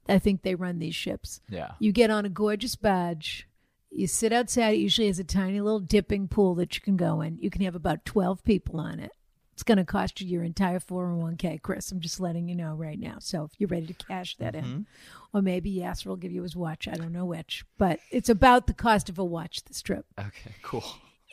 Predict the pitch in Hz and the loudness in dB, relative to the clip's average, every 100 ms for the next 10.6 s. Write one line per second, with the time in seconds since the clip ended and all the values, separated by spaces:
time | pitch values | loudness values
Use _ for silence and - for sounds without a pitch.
0 | 415 247 240 233 214 - 226 127 117 113 | 6 8 8 4 0 2 6 8 8 6
1 | 127 - - - - 277 277 285 285 269 | 6 4 2 6 8 10 10 10 10 10
2 | 262 - - - 370 - 277 285 254 285 | 10 6 -4 6 6 8 4 4 4 2
3 | 294 254 196 294 370 330 320 294 277 254 | 4 2 6 6 6 4 6 6 6 4
4 | 226 202 247 240 202 165 156 - - 131 | 4 2 2 4 2 0 -4 -6 2 2
5 | 139 123 156 214 _ - 214 214 220 202 | 4 0 -2 -8 _ -2 4 6 6 4
6 | 185 196 175 160 - - 117 - - - | 2 0 -2 -4 -12 -12 -14 -12 -4 0
7 | 190 262 233 254 247 247 - - 208 - | 8 10 10 8 6 4 2 -4 -4 2
8 | 269 277 285 269 196 165 131 147 - - | 2 4 2 2 2 0 0 -8 -10 -18
9 | 107 123 156 220 214 220 - 220 - 196 | -14 -10 2 4 6 6 4 -2 -2 0
10 | 285 - - 262 247 | 0 2 0 0 -2